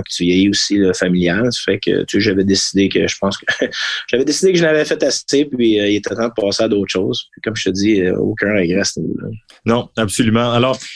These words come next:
Speaker 2: sais, je tiens vraiment à le rappeler, là, parce que c'est un record qui, je sais pas si ton record va être battu, euh, Danny, là, mais trois cent trente-deux points durant ta carrière junior.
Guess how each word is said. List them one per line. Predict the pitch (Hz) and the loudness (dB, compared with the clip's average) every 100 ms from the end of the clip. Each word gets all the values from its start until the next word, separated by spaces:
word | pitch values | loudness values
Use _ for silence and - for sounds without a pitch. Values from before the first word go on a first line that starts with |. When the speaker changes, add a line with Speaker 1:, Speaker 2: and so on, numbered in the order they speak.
| - | -2
Speaker 2:
sais, | 156 | -2
je | 147 | 0
tiens | 139 | 0
vraiment | 120 143 | 0 0
à | 170 | -2
le | 127 | -2
rappeler, | 117 139 | 0 0
là, | 156 131 | 0 -2
parce | 107 - | -4 -2
que | 104 | -2
c'est | 95 117 | -2 0
un | 104 | 0
record | 98 123 131 | 0 0 -2
qui, | - 95 | -2 -2
je | 87 | 0
sais | 104 120 | -2 0
pas | 147 | -2
si | - | -2
ton | 113 | 0
record | 95 90 117 | 0 2 0
va | 101 | 0
être | 87 | 0
battu, | 85 - 117 120 | -2 -2 0 2
euh, | 98 87 82 78 - | 2 2 0 -2 0
Danny, | 87 85 123 | 0 2 2
là, | 104 | 2
mais | 90 - | 0 -2
trois | - 131 127 | 0 0 0
cent | - 135 120 | -2 -2 -2
trente-deux | - 107 95 95 85 | 0 0 2 2 0
points | - 104 107 - | 0 0 -2 -6
durant | 82 87 90 101 95 | -4 0 2 2 0
ta | 92 85 | -4 -2
carrière | 98 85 92 101 101 73 | -2 0 2 2 0 -2
junior. | 80 90 90 90 101 | -2 0 2 2 0